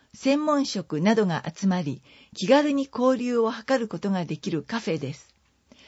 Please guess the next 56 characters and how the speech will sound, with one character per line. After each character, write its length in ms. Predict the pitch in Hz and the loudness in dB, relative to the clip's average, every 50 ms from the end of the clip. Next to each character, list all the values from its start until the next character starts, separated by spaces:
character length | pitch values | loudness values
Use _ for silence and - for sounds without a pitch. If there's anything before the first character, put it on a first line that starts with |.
| - _ _ | -20 _ _
各 240 | - 285 302 302 - | -2 0 0 -2 -4
地 240 | - - - 285 277 | -8 -2 0 0 0
域 180 | 226 - - | 0 -2 -4
で 200 | 165 160 143 147 - | -2 -2 -2 -2 -4
開 180 | - 185 196 226 | -6 -4 -4 -4
催 240 | - - 214 208 202 | -2 -2 -2 -2 -2
し 100 | - - | -4 -4
て 120 | - 185 | -4 -2
い 100 | 180 165 | -2 -2
ま 160 | 156 147 147 | -2 -4 -6
す。 180 | 151 - _ _ _ _ _ _ _ _ _ _ _ _ _ _ _ _ _ _ _ _ - | -10 -12 _ _ _ _ _ _ _ _ _ _ _ _ _ _ _ _ _ _ _ _ 2
大 200 | - 269 294 302 | 6 6 6 6
田 160 | 294 285 285 | 4 2 0
地 100 | 285 - | 0 -2
区 300 | - - - 175 147 - _ | -6 -2 0 0 0 0 _
交 240 | - 247 269 277 285 | -2 2 4 4 6
流 200 | 277 294 285 277 | 4 4 2 0
館 300 | - - 180 165 170 160 | 0 -2 -4 -4 -4 -2
で 120 | - 156 147 | -2 -4 -4
の 200 | 139 131 131 131 - - - - _ _ _ | -4 -6 -8 -10 -12 -20 -20 -20 _ _ _
カ 140 | - 277 285 | 0 0 2
フ 100 | 285 269 | 4 4
ェ 60 | 233 | 4
の 140 | 196 175 165 | 4 2 2
様 240 | 156 185 202 214 | 0 0 0 0
子 140 | 214 - - | -2 -2 -2
の 120 | 208 208 214 | -2 0 -2
写 140 | - 214 | -2 -6
真 260 | 208 - - 196 185 180 | -6 -2 0 0 0 0
が 220 | 170 160 156 - _ | -2 -4 -4 -6 _
掲 180 | - 185 196 208 | -6 -2 -2 -2
載 240 | - - 196 190 180 | 0 -2 -2 -2 -2
さ 120 | - 185 | -2 -4
れ 100 | 160 175 | -4 -4
て 140 | 160 - 160 | -4 -4 -4
い 120 | 156 151 | -4 -4
ま 180 | 143 139 139 151 | -4 -6 -8 -10
す。 140 | - _ _ _ _ _ _ _ _ _ _ _ _ _ _ _ _ _ _ _ _ _ _ _ _ _ _ _ _ - | -12 _ _ _ _ _ _ _ _ _ _ _ _ _ _ _ _ _ _ _ _ _ _ _ _ _ _ _ _ 0
認 200 | 196 233 285 311 | 2 2 2 2
知 120 | 302 - - | -2 -4 0
症 280 | - 285 277 262 240 208 | 4 6 6 6 6 4
ガ 180 | - 208 226 | 2 2 2
イ 80 | 240 214 | 2 2
ド 120 | 226 226 | 0 0
ブ 120 | 180 208 214 | 2 0 -2
ッ 40 | - _ _ - | -4 _ _ -14
ク。 180 | - 117 - _ _ _ _ _ _ _ _ _ _ _ _ _ _ _ _ _ _ _ - | -14 -14 -14 _ _ _ _ _ _ _ _ _ _ _ _ _ _ _ _ _ _ _ 0
認 220 | 185 226 269 302 302 | 2 2 2 2 0
知 100 | - - | -2 0
症 220 | - 294 277 269 | 4 6 6 8
を 120 | 254 254 | 6 6
発 240 | 269 240 226 202 - | 2 0 -2 -2 -2
症 260 | - - 240 247 247 | 0 2 2 2 2
す 160 | 254 - - 214 | 2 -2 -4 -2
る 140 | 220 220 | -2 -2
と、 280 | 214 - - 147 127 - | -2 -2 -4 -4 -4 -4